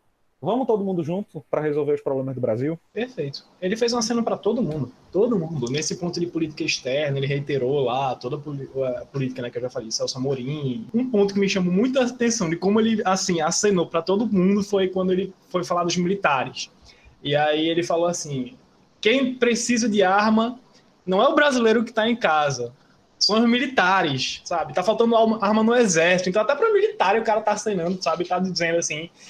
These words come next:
Speaker 2: essa é uma tecla que ele bate muito e tal, no... dizendo que durante o governo dele foi um, um governo que mais investiu na, na indústria bélica aqui no Brasil, e de fato foi.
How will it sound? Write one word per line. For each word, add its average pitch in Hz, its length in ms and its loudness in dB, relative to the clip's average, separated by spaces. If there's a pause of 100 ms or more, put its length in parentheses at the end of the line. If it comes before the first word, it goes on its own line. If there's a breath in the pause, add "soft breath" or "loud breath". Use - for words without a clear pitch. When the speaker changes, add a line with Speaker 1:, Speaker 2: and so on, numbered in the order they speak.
(160 loud breath)
Speaker 2:
essa 196 160 2
é 254 40 0
uma 240 40 0
tecla 254 180 0
que 240 60 2
ele 233 100 0
bate 226 220 2
muito 196 340 2
e - 40 -8
tal, 143 340 2
no... 135 500 -2 (300 soft breath)
dizendo 165 220 0
que 165 200 -2 (200)
durante 175 240 0
o - 20 -2
governo 170 320 0
dele 151 240 0
foi 151 220 -4
um, 147 340 -6 (300)
um 151 60 -20
governo 156 420 -2
que 143 100 -14
mais 175 180 0
investiu 185 460 -2
na, 151 160 -4
na 147 160 -4
indústria 143 380 -6
bélica 143 440 -2
aqui 143 120 -16
no 139 80 -12
Brasil, 143 340 -4
e 294 160 -10
de 277 120 -6
fato 156 360 -2
foi. 156 240 -6